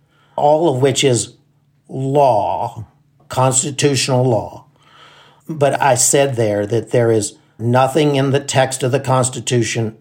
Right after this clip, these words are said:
at all that suggests such a theory. There is literally nothing in the pre-ratification debates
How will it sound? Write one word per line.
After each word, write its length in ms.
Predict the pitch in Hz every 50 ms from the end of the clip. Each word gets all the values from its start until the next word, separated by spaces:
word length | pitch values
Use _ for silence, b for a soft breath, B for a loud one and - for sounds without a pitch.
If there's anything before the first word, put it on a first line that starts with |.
| _ -
at 220 | - 120 120 131 -
all 680 | 139 113 95 90 92 101 110 120 127 135 - - _ _ _ -
that 280 | 147 123 123 120 120 -
suggests 760 | - - 139 117 107 107 113 120 120 113 - - - - _ - -
such 240 | - 147 127 123 127
a 60 | 127
theory. 600 | - - - 120 104 101 98 104 120 147 165 120 - _ _ _ _ _ _ b b b b b b b b b b
There 460 | - 120 131 120 113 110 107 - - _ _ _ _ _ _ -
is 640 | 151 151 165 165 143 127 131 139 139 135 - - - _ _ _ _ -
literally 1000 | 117 117 117 123 131 151 170 151 139 120 113 104 104 110 110 110 110 113 - _
nothing 880 | 110 110 113 113 120 123 143 - 135 120 - - 101 87 95 104 110 - _ _ _ _ _ _ _ _ _ -
in 300 | 143 135 131 127 123 117
the 340 | 123 120 117 113 107 - - _
pre-ratification 1500 | - - - 165 165 165 156 139 143 135 135 135 127 120 - 123 110 - - 135 131 131 123 - - 131 117 107 101 110 101
debates 800 | 110 107 101 104 113 107 104 104 107 123 123 - - - - _